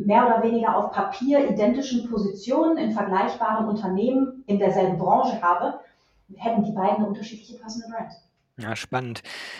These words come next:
Speaker 2: Ähm, du, es, es gibt ja viele Menschen, die sich, glaub ich, mit dem Gedanken tragen, jetzt sowas aufbauen zu wollen. Was
Speaker 1: Mhm.
Speaker 2: sind denn so Anfängerfehler, die du immer wieder erlebst, die man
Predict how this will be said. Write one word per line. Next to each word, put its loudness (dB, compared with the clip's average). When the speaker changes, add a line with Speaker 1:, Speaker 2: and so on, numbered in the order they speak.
Speaker 2:
Ähm, 0
du, 6
es, -4
es -6
gibt 2
ja 12
viele 4
Menschen, -2
die -6
sich, -6
glaub 6
ich, 0
mit -6
dem -4
Gedanken -4
tragen, -2
jetzt -4
sowas -4
aufbauen 4
zu -6
wollen. 2
Was 2
Speaker 1:
Mhm. -4
Speaker 2:
sind -2
denn -2
so 6
Anfängerfehler, 2
die -2
du 0
immer 2
wieder 4
erlebst, 0
die -4
man -6